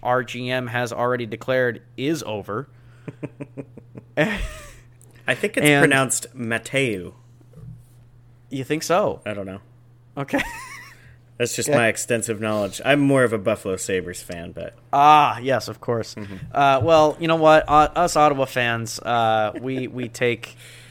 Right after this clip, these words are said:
Speaker 1: we take this seriously, and, um, you know, the draft pick, we'll probably, we, so we don't need draft picks,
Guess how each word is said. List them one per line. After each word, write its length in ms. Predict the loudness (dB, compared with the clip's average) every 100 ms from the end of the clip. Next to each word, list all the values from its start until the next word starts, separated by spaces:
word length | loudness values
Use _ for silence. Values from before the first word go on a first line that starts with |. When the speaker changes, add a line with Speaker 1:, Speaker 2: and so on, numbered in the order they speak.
| -8
Speaker 1:
we 100 | -6
take 280 | 0 0 0
this 140 | -4 -4
seriously, 840 | -4 -2 -4 -4 -6 -6 -6 -10 -10
and, 500 | -6 -6 -8 -8 -6
um, 520 | -4 -4 -6 -10 -16 -16
you 100 | -12
know, 100 | -12
the 80 | -10
draft 360 | 0 2 2 0
pick, 200 | -2 -2
we'll 80 |
probably, 320 | 0 2 2 -4 -14 -6
we, 100 | -4
so 160 | 0 0
we 60 |
don't 160 | 0 0
need 140 | 0
draft 260 | 4 4 2
picks, 340 | -4 -4 -14